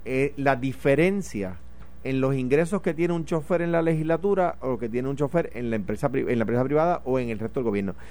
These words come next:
La diferencia que tiene la, el salario de un abogado en daco o en Hacienda y el salario de un abogado en la empresa privada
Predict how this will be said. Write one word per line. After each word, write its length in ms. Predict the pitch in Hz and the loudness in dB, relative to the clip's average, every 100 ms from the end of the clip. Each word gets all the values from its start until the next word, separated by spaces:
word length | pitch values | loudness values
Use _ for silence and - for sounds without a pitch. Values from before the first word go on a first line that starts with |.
| - | -6
La 60 | 120 | -2
diferencia 300 | 123 123 151 | 0 2 2
que 80 | 175 | 2
tiene 200 | 175 175 | 2 0
la, 140 | 127 120 | 0 0
el 140 | 117 | 0
salario 420 | - 117 139 180 | 2 4 4 4
de 80 | 170 | 2
un 140 | 165 | 2
abogado 560 | 175 160 143 165 143 104 - - - | 2 4 4 4 2 -2 -8 -12 -8
en 160 | 110 | -6
daco 480 | 113 170 - 117 113 - - - - | -2 -2 -2 -4 -4 -8 -12 -12 -8
o 180 | 120 117 | 0 2
en 220 | 117 113 | 2 0
Hacienda 640 | 104 - 180 185 151 120 120 - - 123 | -4 4 4 6 2 -2 -4 -10 -8 -4
y 60 | |
el 60 | 120 | -2
salario 300 | 110 104 139 | -2 2 2
de 40 | |
un 40 | 147 | 4
abogado 640 | 151 151 160 160 160 160 - | 4 6 4 4 2 -2 -4
en 400 | 143 151 156 151 131 | -4 -2 -4 -10 -6
la 100 | 131 | -6
empresa 260 | 123 156 | -2 -2
privada 500 | 156 165 190 147 143 | 2 4 6 6 2